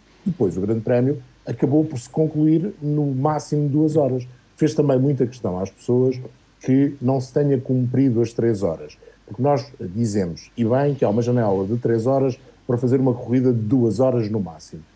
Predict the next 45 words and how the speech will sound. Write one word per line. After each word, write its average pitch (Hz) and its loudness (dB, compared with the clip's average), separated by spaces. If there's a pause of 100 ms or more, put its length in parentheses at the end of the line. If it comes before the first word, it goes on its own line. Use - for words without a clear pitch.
(160)
Essa 156 -2
janela 104 0
só 151 0
começa 113 -4 (260)
no 143 0
início 151 0
do 139 0
Grande 139 0
Prémio. 113 -4 (300)
Ou - -2
seja, 104 2
há - -4
uma 101 -2
janela 139 2
de - 0
três 127 2
horas 107 0
no 139 0
início 139 -2
do 107 -4
Grande 117 0
Prémio 135 0 (260)
para 147 2
se 143 -6
fazer 135 2
duas 135 2
horas 131 2
de 120 -6
Grande 127 0
Prémio, 135 -2 (280)
porque 127 -2
pode 123 4
haver 120 2
interrupções. 101 -4 (440)
E, 123 0 (140)
eh, - -8
houve 123 0
pessoas 127 0
que 123 -6
pensaram, 127 0
"Ah, 220 2
mas 165 2
porquê - 0
é 170 2
que 143 0